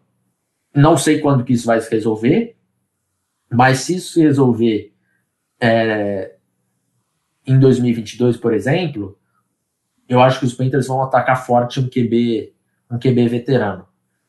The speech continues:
se o Darnold não, não, não jogar bem, que é mais provável de acontecer. Porque os Panthers chegaram a oferecer a escolha oito pelo Matthew Stafford,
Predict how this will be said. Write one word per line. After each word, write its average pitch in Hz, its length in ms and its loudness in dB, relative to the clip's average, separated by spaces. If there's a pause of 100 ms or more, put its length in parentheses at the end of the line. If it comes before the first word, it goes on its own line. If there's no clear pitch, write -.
(160)
se - 280 0
o 117 160 -2
Darnold 110 440 0
não, 110 200 -8
não, 104 380 -8 (140)
não 113 140 -2
jogar 107 240 0
bem, 107 220 -4
que 117 100 -6
é 101 160 -8 (500)
mais 107 200 0
provável 107 360 -2
de 107 80 -8
acontecer. 107 480 -12 (240)
Porque - 120 -2
os 127 120 4
Panthers 135 600 0 (200)
chegaram 165 640 4
a 196 40 0
oferecer 151 460 2
a 143 40 2
escolha 131 420 2
oito 117 480 -2 (140)
pelo 110 280 0
Matthew 107 340 -4
Stafford, 139 580 -2